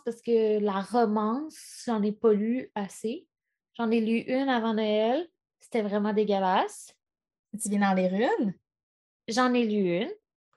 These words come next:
Speaker 1: Mais sauf que j'ai l'impression qu'il n'y avait pas juste la romance.
Speaker 2: Non,
Speaker 1: Tu sais,
Speaker 2: mais c'est
Speaker 1: c'est
Speaker 2: de la
Speaker 1: comme
Speaker 2: romance quand même.
Speaker 1: Est-ce qu'on peut considérer One Last Stop comme la romance ?
Speaker 2: Ben oui.
Speaker 1: Parce que ça, j'avais adoré.
Speaker 2: One Last Stop,
Speaker 1: Chef's
Speaker 2: c'est
Speaker 1: kiss.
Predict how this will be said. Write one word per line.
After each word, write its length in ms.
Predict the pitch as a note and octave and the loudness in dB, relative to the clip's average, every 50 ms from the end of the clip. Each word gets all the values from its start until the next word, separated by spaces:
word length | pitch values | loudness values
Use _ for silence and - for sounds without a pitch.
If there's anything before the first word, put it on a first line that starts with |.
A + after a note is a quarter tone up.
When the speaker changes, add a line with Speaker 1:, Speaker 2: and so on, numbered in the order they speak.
| _ _ _ | _ _ _
Speaker 1:
Mais 140 | - A#3 A#3 | -2 0 0
sauf 180 | A#3 D#4+ E4 D#4+ | 0 -2 -8 -4
que 140 | - E4 | -4 -4
j'ai 120 | C4 B3+ B3+ | 0 0 0
l'impression 300 | A#3 A3 A3 G#3 G#3+ D#4+ G4 | 0 0 -4 -6 -6 -6 -6
qu'il 100 | G4+ - C4 | -6 -6 -4
n'y 80 | - A3 | -4 -4
avait 100 | G#3 - | -6 0
pas 220 | _ C4 A3+ A3+ | _ 4 4 4
juste 340 | G3+ F#3+ - C4 C4+ C4 A3+ | 2 0 -4 -4 -4 -2 -2
la 80 | G#3+ F#3 | -4 -4
romance. 760 | F3 F#3+ G3 F#3+ F#3+ F#3+ F#3+ F#3 F3+ F3+ - - - - - _ _ _ _ _ _ _ _ _ _ _ _ _ _ _ _ _ _ _ _ _ _ _ _ _ _ - | -2 -4 -4 -4 -4 -4 -6 -8 -12 -14 -16 -18 -18 -20 -20 _ _ _ _ _ _ _ _ _ _ _ _ _ _ _ _ _ _ _ _ _ _ _ _ _ _ 0
Speaker 2:
Non, 180 | G#3+ B3 C#4+ A#3 | 2 4 4 6
Speaker 1:
Tu 80 | G3+ | 4
sais, 40 | - | 2
Speaker 2:
mais 40 | - | 2
c'est 40 | - | 2
Speaker 1:
c'est 60 | A#3 G#3+ | 0 2
Speaker 2:
de 40 | G3 | 4
la 100 | F#3 G3 | 4 4
Speaker 1:
comme 100 | F#3+ F#3+ | 4 2
Speaker 2:
romance 320 | G3 G3 A3 A#3+ B3 A#3 | 2 2 2 0 0 0
quand 180 | - G3 F3+ F3 | -2 -2 -2 0
même. 300 | F#3 G3+ B3 E4 F#4+ F#4 F4 - - _ _ _ _ _ _ _ _ _ _ _ _ _ _ _ _ _ _ | -2 -2 -2 -4 -6 -10 -12 -14 -14 _ _ _ _ _ _ _ _ _ _ _ _ _ _ _ _ _ _
Speaker 1:
Est-ce 160 | C4 C4 C4 | -4 -4 -2
qu'on 160 | - F#4 G4+ | -2 -4 0
peut 140 | G#4 G#4 F#4+ | 0 0 2
considérer 680 | - D4 C#4 C4+ - A3+ A#3+ A3+ A3+ A3 A#3 A#3+ B3+ | 2 0 -2 -2 -2 0 0 2 2 2 2 2 2
One 280 | C4 A#3 A#3 A3+ A3+ A3+ | 2 0 0 2 2 2
Last 280 | A3 G#3 G#3+ G#3+ G#3 - | 2 2 2 0 -2 0
Stop 260 | - B3+ B3 B3+ - - | 2 2 2 2 0 -2
comme 180 | A#3+ A3+ G3+ | 0 0 2
la 100 | G3 F3 | 0 -2
romance ? 640 | F3 - G3 F3+ F3+ F#3 G#3+ C#4 D4+ _ - - - _ _ _ _ | -2 -4 -4 -4 -4 -4 -6 -8 -8 _ -20 -20 -20 _ _ _ _
Speaker 2:
Ben 220 | - G#3 G#3 G3 G#3 | -4 -2 0 2 2
oui. 280 | G#3 - A#3+ A3 - _ _ _ _ _ _ _ _ _ _ _ _ _ _ _ _ _ | 0 0 -2 -6 -12 _ _ _ _ _ _ _ _ _ _ _ _ _ _ _ _ _
Speaker 1:
Parce 160 | A#3+ A#3 A#3 | -6 -6 -4
que 80 | - A#3 | -6 -8
ça, 160 | - - C#4+ | -6 -6 -4
j'avais 340 | B3 A#3 F#3+ F#3 F#3 - - - | -2 -4 -4 -4 -6 -10 -10 -16
adoré. 1300 | - - - - - - - - _ _ _ _ _ _ _ _ _ _ _ _ _ _ G#3 G#3 - - | -16 -16 -16 -20 -20 -20 -20 -20 _ _ _ _ _ _ _ _ _ _ _ _ _ _ -20 -20 -8 -4
Speaker 2:
One 140 | A3 G#3+ G#3+ | -2 2 2
Last 180 | G#3 G#3 G#3 - | 2 2 4 4
Stop, 120 | B3 B3+ | 4 4
Speaker 1:
Chef's 200 | B3+ B3 G#3 G3 | 4 2 -2 -4
Speaker 2:
c'est 80 | F#3 - | -6 -8
Speaker 1:
kiss. 420 | - A3 G#3 - - - - | -8 -10 -12 -12 -18 -20 -20